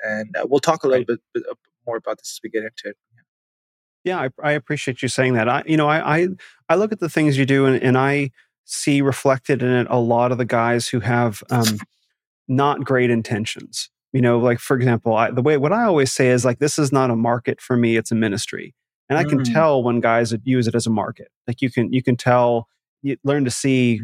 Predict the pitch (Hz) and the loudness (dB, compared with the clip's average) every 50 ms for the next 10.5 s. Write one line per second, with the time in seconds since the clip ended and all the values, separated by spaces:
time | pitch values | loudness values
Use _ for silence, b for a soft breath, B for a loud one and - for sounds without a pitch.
0 | - - 117 113 113 113 120 123 123 123 107 131 131 143 143 - - 127 120 120 | -6 -6 -2 0 2 2 2 4 4 4 4 4 4 4 2 2 0 -2 0 0
1 | 120 120 120 117 110 117 113 113 117 110 - - - - 127 123 120 113 123 120 | 0 0 2 2 2 2 2 2 2 0 -2 -4 -4 0 2 2 2 2 0 -2
2 | 113 104 _ _ _ _ _ _ _ - 135 127 120 117 110 - - 131 127 123 | -2 -4 _ _ _ _ _ _ _ -4 -2 0 0 -2 -4 -4 -2 0 2 2
3 | 123 123 117 113 107 - 127 120 - - 123 117 117 123 123 117 - 120 113 110 | 2 2 0 0 -2 -2 -2 -2 -2 0 -2 -2 0 0 -2 -2 0 0 0 0
4 | 110 113 110 - 139 147 160 170 143 135 135 147 147 131 123 135 135 117 107 - | 0 -2 -2 -2 -2 0 0 0 2 2 2 2 2 2 2 2 2 0 0 -2
5 | - 117 107 107 _ - 117 107 131 165 170 - 156 127 117 - - 123 113 110 | -4 -4 -6 -6 _ -10 -6 0 0 0 0 0 -2 -2 -2 0 2 2 2 2
6 | 117 127 123 120 113 113 104 104 127 131 135 131 131 131 131 - - - 131 117 | 0 -2 -6 -14 -10 -10 -6 -2 0 0 2 2 4 2 2 0 -2 -2 -2 0
7 | 113 113 110 110 104 - 131 127 120 120 120 120 110 104 - - 117 113 117 117 | 2 2 0 0 -2 -2 0 0 2 2 2 2 0 -2 -4 -4 -2 0 0 2
8 | 113 110 110 110 110 120 131 135 - - 165 151 131 - - 131 131 127 - - | 2 2 2 2 2 2 2 0 2 0 0 0 0 -2 -2 -2 -2 -2 -2 -2
9 | 113 110 107 117 110 110 110 - 123 120 113 107 - 139 147 151 165 160 147 135 | -2 0 0 0 -4 -4 -4 -2 -2 -2 0 0 0 0 2 2 0 2 2 0
10 | 120 - - 127 123 127 127 - 123 110 | -2 0 0 0 0 0 0 -2 -4 -4